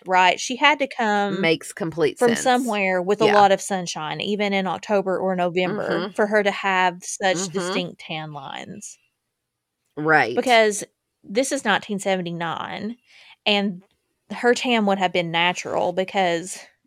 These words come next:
Speaker 1: tanning beds didn't really become a
Speaker 2: Oh,
Speaker 1: thing
Speaker 2: right.
Speaker 1: until later in
Speaker 2: Yeah.
Speaker 1: the eighties. They also noted that she had freckles on, like, the back of her shoulders, acne on her face, and her chest.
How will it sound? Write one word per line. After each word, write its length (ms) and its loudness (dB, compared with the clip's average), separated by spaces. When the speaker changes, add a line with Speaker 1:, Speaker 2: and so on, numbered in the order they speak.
Speaker 1:
tanning 380 -2
beds 560 0
didn't 260 0
really 240 0
become 280 -2
a 60 -4
Speaker 2:
Oh, 320 4
Speaker 1:
thing 100 -4
Speaker 2:
right. 400 2
Speaker 1:
until 300 2
later 240 2
in 60 4
Speaker 2:
Yeah. 240 6
Speaker 1:
the 80 -6
eighties. 640 -8
They 360 6
also 560 2
noted 640 -4
that 140 4
she 140 -2
had 140 4
freckles 400 0
on, 440 -2
like, 160 -2
the 100 -2
back 260 6
of 100 -4
her 100 -2
shoulders, 640 -2
acne 420 0
on 120 -2
her 120 -4
face, 380 -2
and 220 -6
her 120 -10
chest. 680 -4